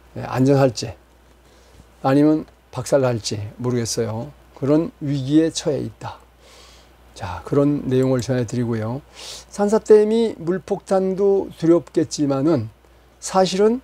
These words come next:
이 뭡니까? 시진핑 정권도 굉장히 위태위태하지 않나, 뭐 이런 생각을 해요.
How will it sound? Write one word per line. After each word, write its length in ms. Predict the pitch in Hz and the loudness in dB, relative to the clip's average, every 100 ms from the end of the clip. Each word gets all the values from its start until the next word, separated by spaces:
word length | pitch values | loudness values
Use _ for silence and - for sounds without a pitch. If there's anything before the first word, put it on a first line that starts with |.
| _ _ | _ _
이 580 | 151 143 139 127 120 123 | -4 0 0 0 -2 -4
뭡니까? 440 | 123 120 117 117 190 _ _ _ _ - - - _ _ _ _ _ - - - - | -4 -4 -2 -2 -4 _ _ _ _ -20 -20 -20 _ _ _ _ _ -20 -20 -20 -20
시진핑 580 | - - 226 240 - 240 | -4 0 2 2 2 0
정권도 680 | 226 160 156 151 151 196 233 _ | 2 2 4 2 2 -2 -4 _
굉장히 560 | - 123 110 123 180 190 | -6 -4 -4 -2 -2 -4
위태위태하지 680 | 147 151 139 - 123 110 | -4 -2 -2 -2 -4 -4
않나, 540 | 117 113 110 - - - | -6 -8 -12 -14 -16 -18
뭐 180 | 143 120 | -10 -6
이런 160 | 120 117 | -4 -4
생각을 320 | 127 117 104 | -4 -4 0
해요. 320 | 131 113 135 | 0 0 -6